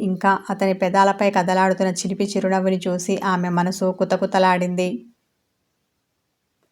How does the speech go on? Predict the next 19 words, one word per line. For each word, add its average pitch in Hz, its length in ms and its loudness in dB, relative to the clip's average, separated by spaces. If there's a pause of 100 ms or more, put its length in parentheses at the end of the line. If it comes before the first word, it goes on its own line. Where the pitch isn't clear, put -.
(440)
"అంటే 185 300 0
ఇప్పుడు 226 300 -2
దాంతో 180 320 0
కులికి 180 340 -2
వచ్చి 196 280 0
స్నానం 175 340 -2
చేశారా?" 175 500 0 (140)
అంటుంటే 185 480 -2 (100)
ఆమెకు 185 360 -2
ఏడుపు 180 320 0
ఒకటి 185 280 -2
తక్కువైంది. 185 640 -2 (1700)
యా, 180 160 2 (220)
స్టైల్గా 190 500 2
భుజాలు 185 400 0
కదిపిన 185 420 -2
అతడు, 175 420 2 (1120)
"నీకింకా 180 400 0
డౌటా?" 175 420 2